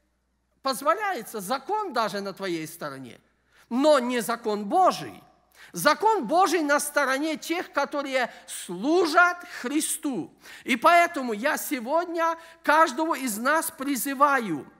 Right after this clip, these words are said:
Царство Божье – мы и по сей день молимся, чтобы оно пришло. Оно на земле, но чтобы оно пришло в наше сердце.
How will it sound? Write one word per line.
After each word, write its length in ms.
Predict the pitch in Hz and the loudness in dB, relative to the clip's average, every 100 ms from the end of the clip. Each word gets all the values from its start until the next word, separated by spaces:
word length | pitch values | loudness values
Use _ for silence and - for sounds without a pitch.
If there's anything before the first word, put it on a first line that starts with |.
| _ _ - - | _ _ -20 -10
Царство 680 | - 320 370 330 - 262 202 | 2 4 4 0 -6 -4 -6
Божье – 720 | 165 208 233 226 294 330 370 - _ _ _ | -2 0 0 0 -4 -4 -4 -12 _ _ _
мы 200 | 170 277 | -4 -2
и 180 | 320 269 | -2 -6
по 160 | 269 269 | -4 -4
сей 280 | - 311 | -4 -6
день 200 | 277 330 | -4 -4
молимся, 500 | 277 294 311 285 - | -2 -2 -2 -4 -6
чтобы 300 | 262 - 247 | -8 -6 -2
оно 220 | 262 277 294 | 0 0 -6
пришло. 760 | 294 302 - 294 240 147 - - _ _ _ _ _ _ _ _ _ _ _ _ _ _ _ _ | -6 -8 -8 -2 0 0 -6 -20 _ _ _ _ _ _ _ _ _ _ _ _ _ _ _ _
Оно 340 | - 240 269 330 | 0 0 2 0
на 340 | 294 269 330 | 0 0 0
земле, 680 | 254 370 381 302 277 285 302 - _ _ _ _ _ | 0 -2 0 -2 0 -2 -4 -8 _ _ _ _ _
но 200 | 208 240 | -2 -2
чтобы 340 | - 262 220 | 0 0 2
оно 300 | 233 220 294 | 2 2 -2
пришло 520 | 330 269 233 - 247 240 | -4 -6 -6 -6 -4 -4
в 60 | |
наше 420 | 226 240 233 247 | -2 -4 -4 -8
сердце. 760 | 226 - 247 220 147 - - 110 | -10 -10 -6 -4 -6 -12 -16 -16